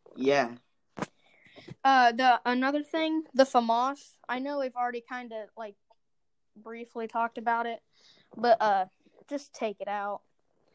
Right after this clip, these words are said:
Speaker 2: Like,
Speaker 1: Yeah.
Speaker 2: the damage is dog shit, and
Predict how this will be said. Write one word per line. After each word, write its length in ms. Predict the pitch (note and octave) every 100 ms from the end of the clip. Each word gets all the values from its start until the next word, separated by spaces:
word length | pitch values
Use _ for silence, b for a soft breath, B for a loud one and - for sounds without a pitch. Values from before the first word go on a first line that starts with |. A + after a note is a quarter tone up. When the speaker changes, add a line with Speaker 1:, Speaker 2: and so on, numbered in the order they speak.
| _ _ -
Speaker 2:
Like, 200 | C3 C4+
Speaker 1:
Yeah. 220 | B3 A#3+
Speaker 2:
the 300 | - - B3+
damage 600 | B3 C4+ C4+ C4+ B3+ A3
is 260 | A#3 A3+ G#3+ _
dog 380 | A3+ G#3+ G#3+ G#3+
shit, 460 | - G3+ G3+ G3+ - -
and 400 | G#3+ G#3 G3+